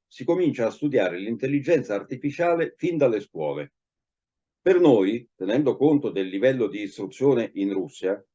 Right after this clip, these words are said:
questo è assolutamente normale, possiamo gestirlo. La questione è costruire correttamente i programmi scolastici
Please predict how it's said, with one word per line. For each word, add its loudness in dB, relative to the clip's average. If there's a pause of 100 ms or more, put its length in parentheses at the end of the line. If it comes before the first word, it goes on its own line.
(240)
questo 2
è -2
assolutamente 0
normale, 0
possiamo 0
gestirlo. -2 (840)
La 4
questione 2
è 4
costruire -2
correttamente 0
i 0
programmi 0
scolastici -6